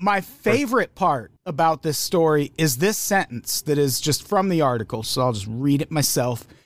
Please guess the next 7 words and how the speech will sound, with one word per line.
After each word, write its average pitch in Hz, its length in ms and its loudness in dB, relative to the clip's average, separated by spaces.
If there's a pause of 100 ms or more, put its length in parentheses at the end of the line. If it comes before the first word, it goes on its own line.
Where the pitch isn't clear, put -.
(320)
"It 202 100 2
is 226 140 0
delivered 190 500 2
with 151 180 0
zero 165 520 2
further 151 540 2
explanation. 143 880 0